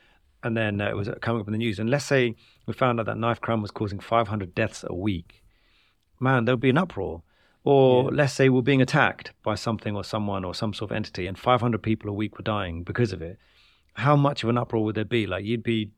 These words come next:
Speaker 1: people would be doing everything under the sun to make sure that this was not happening anymore. But I don't know whether it is, it doesn't fit the general rhetoric of what people are trying to achieve, that this is just not a thing. Like, people are just walking around like this is, yeah,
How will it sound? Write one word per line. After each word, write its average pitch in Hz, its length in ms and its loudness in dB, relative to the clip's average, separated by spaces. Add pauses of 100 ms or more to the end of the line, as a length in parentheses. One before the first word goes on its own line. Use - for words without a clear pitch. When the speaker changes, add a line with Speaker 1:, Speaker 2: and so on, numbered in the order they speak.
Speaker 1:
people 151 240 -4
would 123 60 0
be 117 80 -2
doing 110 280 -4
everything 131 380 -2
under 110 160 -2
the - 120 -18
sun 87 340 -4 (340)
to - 100 -8
make 117 280 2
sure 98 320 -2
that 90 160 -6
this 113 200 -4
was 98 140 -6
not 113 180 -2
happening 101 340 -6
anymore. 98 480 -4
But 127 120 2
I 147 40 4
don't 170 140 4
know 160 80 4
whether 120 300 2
it - 160 -6
is, 110 240 -6
it - 200 -8
doesn't 117 200 0
fit 139 240 -8
the 110 100 -6
general 113 280 -2
rhetoric 113 520 -2
of 95 240 -4
what 101 320 -2 (160)
people - 240 -6
are 95 40 -10
trying 104 200 -4
to 90 60 -4
achieve, 107 540 -2 (320)
that 92 180 -2
this 113 200 2
is 98 320 -4 (300)
just - 200 -10
not - 160 2
a - 40 -6
thing. 95 380 0
Like, 90 180 -10
people 113 260 0
are 104 40 0
just 98 140 -6
walking 110 280 0
around 107 200 0
like 92 180 -4
this 104 220 -8
is, 90 280 -12 (760)
yeah, - 200 -4